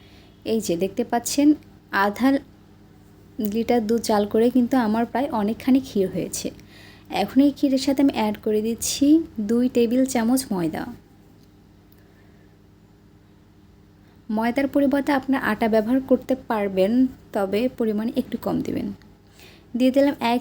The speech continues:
চিমটি বেকিং সোডা আর বেকিং পাউডার। আপনারা যদি শুধু বেকিং পাউডারটা ব্যবহার করতে চান তাহলে ওয়ান ফোর্থ চা চামচ দিবেন,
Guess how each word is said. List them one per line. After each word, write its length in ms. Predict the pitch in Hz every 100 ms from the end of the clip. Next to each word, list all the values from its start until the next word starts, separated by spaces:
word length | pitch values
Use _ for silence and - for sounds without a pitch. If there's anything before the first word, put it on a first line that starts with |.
| -
চিমটি 460 | 254 254 262 320 370 - 208
বেকিং 480 | 196 196 233 294 311
সোডা 400 | - 196 175 214 226
আর 180 | 196 208
বেকিং 360 | 208 185 233 226
পাউডার। 320 | 170 151 - - - - - -
আপনারা 320 | 185 196 240 254
যদি 240 | 269 269
শুধু 260 | 262 294 269
বেকিং 340 | 220 214 262
পাউডারটা 420 | 262 247 262 262
ব্যবহার 280 | 254 226 262
করতে 260 | 269 269 262
চান 220 | 302 302
তাহলে 320 | 226 226 233
ওয়ান 200 | 214 226
ফোর্থ 300 | - 262 262
চা 120 | 190
চামচ 320 | 170 160 165 -
দিবেন, 280 | 151 -